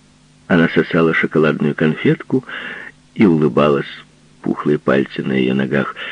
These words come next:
нетерпеливо зарывались в ковер. Она ожидала Коркери. Вся она была большим, роскошным,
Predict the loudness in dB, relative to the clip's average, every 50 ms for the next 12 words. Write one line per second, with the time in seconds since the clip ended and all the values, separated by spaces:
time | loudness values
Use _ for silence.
0 | -10 -2 0 0 0 2 0 0 -2 0 0 2 2 4 4 4 2 2 0 0
1 | 2 2 0 0 -2 -4 -8 -12 -14 -8 -4 -2 -2 0 2 2 2 0 0 -4
2 | -8 -12 -18 _ -20 -20 -20 -20 -20 -20 -20 -20 -20 -20 -20 -20 -20 _ _ _
3 | -12 -8 -6 -6 -4 -4 -4 -4 -4 -2 -2 -2 0 0 0 0 -2 -6 -10 -12
4 | _ -6 -6 -4 -4 -6 -8 -12 -16 _ _ -8 -6 -6 -6 -8 -10 -12 -16 _
5 | _ _ _ _ _ _ _ _ _ _ _ _ _ -10 -4 -2 -2 -2 -2 -2
6 | -4 -6 -6 -4 -2 0 0 -2 -2 -6 -12 -16 -16 -12 -6 -2 0 2 2 2
7 | 0 0 2 2 2 2 2 -2 -4 -6 -8 -12 -14 -6 -2 0 0 0 0 0
8 | -2 -2 -2 -4